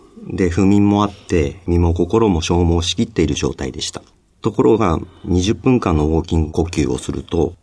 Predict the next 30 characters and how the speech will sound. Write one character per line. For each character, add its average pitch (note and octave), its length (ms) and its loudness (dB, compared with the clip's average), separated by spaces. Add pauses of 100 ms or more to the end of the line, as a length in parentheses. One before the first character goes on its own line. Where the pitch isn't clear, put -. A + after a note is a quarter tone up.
(260)
体 F#2 340 0
の F2+ 80 4
痛 F2 220 2
み F2 100 4
が D2+ 100 0
な D2+ 140 -4
く - 100 -2
な E2 120 2
っ E2+ 80 -14
た D#2+ 140 -2
と - 260 -20
か、 - 180 -10 (340)
そ - 140 -4
の F2 100 2
晩 F2 220 2
は E2+ 80 4
よ G2 100 2
く E2 80 -2
眠 D#2+ 260 2
れ F2+ 120 2
た E2+ 140 -6
と B1+ 120 -8
か、 - 220 -16 (360)
そ - 180 -2
う F2 80 4
い F2 60 2
う E2+ 40 0
こ F2+ 100 0
と F#2 160 0
を D2+ 100 0